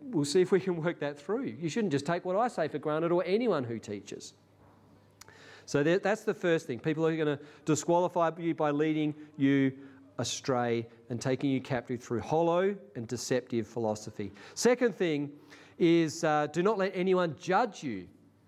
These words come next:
by what you eat or drink or what, what religious rituals you practice or do not practice. Now, you might say, This is a strange one, 'cause all these things that are described here are things that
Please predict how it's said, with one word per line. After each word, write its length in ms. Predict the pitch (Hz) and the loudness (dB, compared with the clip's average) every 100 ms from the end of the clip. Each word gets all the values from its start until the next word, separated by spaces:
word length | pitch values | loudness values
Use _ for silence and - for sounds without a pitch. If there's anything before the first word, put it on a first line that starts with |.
| _ _ | _ _
by 100 | 143 | 0
what 260 | 156 170 156 | 2 0 -4
you 120 | 156 175 | -4 2
eat 260 | 196 233 - | 2 2 -2
or 120 | 139 | -4
drink 400 | 117 175 208 180 | 2 2 4 2
or 100 | 160 | 2
what, 380 | 151 151 - - | 2 2 -4 -4
what 220 | 139 - | -4 -2
religious 540 | 131 143 185 185 151 | 2 4 4 2 -2
rituals 480 | 139 190 190 190 175 | 2 2 4 2 2
you 100 | 147 | 0
practice 500 | 143 175 175 175 143 | -2 -2 -2 -4 -4
or 100 | 151 | -2
do 240 | 143 170 180 | 0 2 2
not 220 | 147 - | 2 -2
practice. 500 | 127 107 - 104 - | -6 -6 -8 -6 -2
Now, 260 | 165 170 156 - - - | 0 0 -4 -16 -20 -6
you 100 | - | 0
might 160 | 220 190 | 2 2
say, 140 | 185 | -2
This 180 | 170 220 | -2 -2
is 140 | 226 180 | -2 -2
a 60 | |
strange 580 | - - 202 226 247 156 | -2 0 2 4 2 0
one, 280 | 135 131 175 | 0 0 0
'cause 160 | 185 | 2
all 140 | 196 214 | 4 4
these 240 | 185 165 | 2 2
things 260 | 190 185 156 | 2 2 2
that 120 | 170 | 0
are 60 | 151 | 2
described 600 | 143 143 - 175 196 196 | 0 -2 0 2 2 0
here 140 | 156 | -2
are 60 | 156 | -2
things 300 | 175 170 156 | 0 0 2
that 220 | 170 160 | 2 2